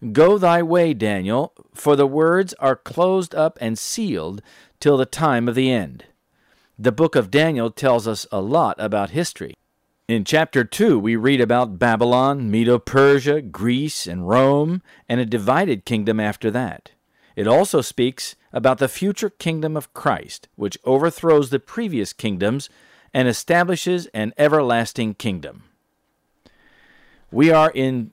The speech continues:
the time just before the overthrow of these earthly kingdoms. Then in verse ten, we see that it is the wise that will understand. What is the angel referring to? At the end of time,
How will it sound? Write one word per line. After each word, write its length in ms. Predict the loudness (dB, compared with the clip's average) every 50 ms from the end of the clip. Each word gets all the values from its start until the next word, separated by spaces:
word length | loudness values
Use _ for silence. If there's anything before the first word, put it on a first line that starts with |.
| _ _
the 180 | -2 -2 -2
time 540 | -2 0 0 2 2 2 2 0 -4 -6 -6
just 400 | -2 0 2 2 2 0 -4 -6
before 480 | -6 -6 -6 -4 0 2 2 2 2 2
the 160 | 0 0 2
overthrow 800 | 4 4 4 4 2 0 -2 0 0 2 2 2 0 -4 -6 -2
of 380 | 0 2 2 2 0 -2 -6
these 320 | -6 -4 -4 -2 -4 -6 -8 -4
earthly 400 | 0 0 0 0 -2 -8 -10 -10
kingdoms. 880 | -8 -6 -4 -4 -4 -4 -6 -8 -12 -14 -18 -18 -18 -16 -16 -18 -20 _ _ _ _ _ _ _ _ _ _ _ _ _ _ _ _ _ _ _ _ _ _ _
Then 220 | 0 2 2 4 4
in 120 | 2 2
verse 320 | 4 4 4 4 4 0 -6
ten, 420 | -4 0 0 0 0 0 -4 -12 -14
we 160 | -10 -8 -8
see 280 | -6 -6 -4 -2 -2 0
that 160 | 0 0 0
it 120 | 0 0 -2
is 180 | -2 -4 -2
the 100 | -4 -4
wise 720 | -2 0 0 2 2 0 0 -4 -6 -10 -14 -16 -18 -18 -20 _ _ _ _ _
that 280 | -6 -4 -4 -4 -2 -2
will 180 | -2 -2 0
understand. 800 | 0 -2 -4 -4 -6 -8 -6 -4 -4 -4 -4 -6 -12 -16 -20 -20 _ _ _ _ _ _ _ _ _ _ _ _ _
What 120 | -4 -4 -4
is 140 | -4 -6
the 160 | -8 -10 -8 -6
angel 320 | -4 -4 -4 -2 -2 -2
referring 640 | -2 -2 -6 -6 -8 -6 0 2 2 2 2 0 -2
to? 220 | -8 -12 -16 -16 -18 -20 _ _ _ _ _ _ _ _ _ _ _ _ _ _ _ _ _ _ _ _ _ _ _ _
At 160 | -4 -4 -2
the 180 | -2 -2 0 0
end 160 | 2 2 0
of 140 | 0 -2 _
time, 420 | -2 0 0 0 -2 -4 -8 -12